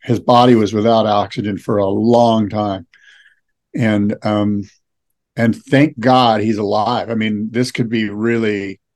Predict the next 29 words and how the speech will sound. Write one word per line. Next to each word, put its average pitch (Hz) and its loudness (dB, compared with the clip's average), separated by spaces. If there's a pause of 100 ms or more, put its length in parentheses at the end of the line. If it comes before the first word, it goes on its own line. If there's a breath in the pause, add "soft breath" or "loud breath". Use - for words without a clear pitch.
(420)
this 117 -10
could 123 -4
have 101 -6
really 113 -2
put 101 -6 (220)
even 107 -6
a, 110 -6 (160)
a 113 -4
darker 107 0
sort 113 0
of 95 -6
cloud 117 0
over 101 -4
the 101 -6
North 101 -8
Shore 101 -4
season 110 0
if 92 -10
we 110 -2
lost 101 -4 (840 soft breath)
one 117 2
of 104 0
the 101 -4
top 110 -6
surfers - -4
in 101 -4
the 92 -8
world. 98 0 (220)
Um, 101 -10